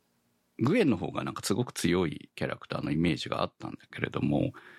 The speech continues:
まあ、実際、あの子も、えー、まだ子供であると。まあ、弱みをたくさん持っているっていうところが、まあ、今回、冒頭から描かれたわけですね。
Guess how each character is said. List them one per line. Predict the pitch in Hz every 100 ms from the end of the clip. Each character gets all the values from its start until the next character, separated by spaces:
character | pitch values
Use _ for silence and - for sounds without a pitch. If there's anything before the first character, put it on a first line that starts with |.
| - - _
ま | 170
あ、 |
実 | - 139 -
際、 | - 233 269 - _ -
あ | 120
の | 196
子 | 214
も、 | - - 78 - - _ _ _ _ -
え | 73 62 60 - - - - - _ _ _ _ -
ー、 |
ま | 113
だ | 82 - - _ _ _ _ -
子 | 117
供 | 143 143
で | 139
あ | 113
る | -
と。 | - - _ _ _ _ _ _
ま | 107 95 -
あ、 |
弱 | - 107 117
み | 117
を |
た | - 82
く |
さ | 82 92
ん |
持 | 101
っ |
て | 98 -
い | -
る | - _
っ |
て | -
い | 131
う |
と | 156 165
こ | 175
ろ | 185
が、 |
ま | 113
あ、 | 101
今 | - 90
回、 | - - 50 - _ _ _ _ _ -
冒 | 82 82
頭 | 78
か | 71 -
ら | 67
描 | -
か | -
れ | 71
た | -
わ | -
け | -
で | 123
す | -
ね。 | 185